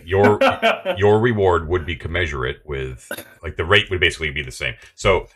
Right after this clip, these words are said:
Speaker 1: all I'm saying, wh-, what, what I'm saying as John is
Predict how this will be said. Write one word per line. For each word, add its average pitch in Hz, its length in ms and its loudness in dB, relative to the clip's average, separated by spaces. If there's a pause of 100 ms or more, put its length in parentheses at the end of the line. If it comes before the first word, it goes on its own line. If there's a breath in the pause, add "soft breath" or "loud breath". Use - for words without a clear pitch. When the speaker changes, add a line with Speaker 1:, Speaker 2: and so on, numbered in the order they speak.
(100 soft breath)
Speaker 1:
all 117 160 4
I'm 110 160 4
saying, 90 240 -2 (200)
wh-, - 380 -12
what, 87 140 -4 (140)
what 87 120 -2
I'm 87 120 0
saying 71 200 -6
as 67 160 -4
John 58 320 -8 (100)
is 69 280 -10